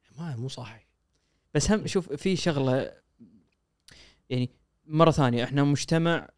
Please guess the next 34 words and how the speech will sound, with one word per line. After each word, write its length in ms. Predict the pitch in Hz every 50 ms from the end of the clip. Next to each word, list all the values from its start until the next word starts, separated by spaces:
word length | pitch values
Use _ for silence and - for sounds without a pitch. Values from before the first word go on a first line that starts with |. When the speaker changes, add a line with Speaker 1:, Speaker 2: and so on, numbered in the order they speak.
| - 139
Speaker 2:
صغير 480 | 135 135 139 143 160 160 160 160 151
والكل 280 | 143 131 - - 147 143
يعرف 200 | 135 135 139 -
الثاني، 280 | 135 - 156 156 151
ففي 420 | 139 - 160 151 - - - 160 160
ناس 320 | 165 160 151 - - - - - _ _ _ _ _ _ _ _ _ _ _ -
اليوم 180 | 165 156 165 156
شلون 240 | - 196 202 202 -
تأكد 300 | 175 165 - - 143 135
إن 120 | 139 135
أنا 180 | 139 135 131 131
لما 260 | 131 135 - - 156
أذكر، 400 | 147 - - - 135 123 - _ _ _ _ _ _ _ _ _ _ _ -
يعني، 300 | 147 151 156 147 - _ _ _ _ _ _ _ _ _ _ _ _ _
خل 200 | - - 185 190
أعطيك 260 | 165 - - 143 -
حادثة 360 | - - 139 - - - 117
معينة، 400 | 110 101 104 104 101 98 101 117
ها؟ 60 | 139 - _ _ _ _ _ _ _ _ _ _ _ _ _ _ _ _ _ _ _ _ _ -
أنا 280 | 143 139 135 131 123 117
شخصيًا 480 | - - 139 - - 147 135 123 110 104
عشتها. 360 | 101 - - - - - - _ _ _ _ _ _ _ _ _ _ _ _ _ _ _ _ -
غلط، 400 | - 131 143 143 135 135 131 135
صح، 380 | - - - 135 131 131 - -
أنا 180 | 113 117 117 120
مو 180 | 123 127 131
قاعد 220 | 120 123 117 117 120
أقدم 280 | - 123 120 117 117
فيها 240 | 113 - 131 120 117
رأي، 200 | 123 139 170 175
بس 140 | 139 123 -
شيء 180 | - 143 127
شفته. 300 | 117 - - - - -
Speaker 1:
مهم. 280 | 117 120 131 139 135